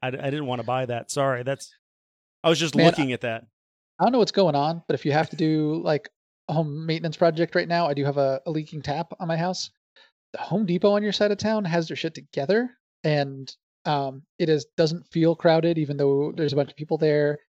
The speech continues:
Speaker 2: There's a lot of space between people. Lowe's, um, both of the Lowe's seem to be, like, sketchy. My side of town, I walked in, we looked around, I was like, "Nope,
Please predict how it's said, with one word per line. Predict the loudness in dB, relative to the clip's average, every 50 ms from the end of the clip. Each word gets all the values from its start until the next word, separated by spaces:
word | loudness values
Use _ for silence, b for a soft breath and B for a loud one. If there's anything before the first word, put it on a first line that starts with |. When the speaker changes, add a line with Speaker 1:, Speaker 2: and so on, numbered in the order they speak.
| _ -8
Speaker 2:
There's | -6
a | -4
lot | -4 -4 -4
of | -4
space | -4 -2 -2 -2 -2 -2
between | -6 -8 -8 -8 -8
people. | -6 -4 -2 -2 -2 -2 0
Lowe's, | 2 2 4 2 2 0 -4 -6 -8 -10 _ _ -6
um, | -4 -4 -4 -4 -8 -6 _
both | 0 0 0 0 -2
of | -4 -2
the | -2
Lowe's | -2 0 0 -2 -2 -4 -6 -10 -12 _ _ _ _ _ _
seem | -8 -6 -4 -4
to | -2
be, | -2 -2
like, | 0 0 -2 -4 -6 _ _ _ _ -12
sketchy. | -6 -2 -2 -2 -2 -2 -6 -12 -14 -20 _ _ _ -8
My | -6 -6 -2
side | 2 2 2
of | 2 2
town, | 0 0 0 -2 -4 -10 _ _ _ _ _ _ _ _ _ _ 0
I | 2
walked | 4 4 4 4 2 2
in, | 2 2 2 2
we | 0 0
looked | 0 0 0 -2 -2
around, | -2 0 0 -2 -2
I |
was | -2 -4
like, | -6 -6 -6 _ _ _ -16
"Nope, | -12 -12 -8 -4 0 0 0 0 -2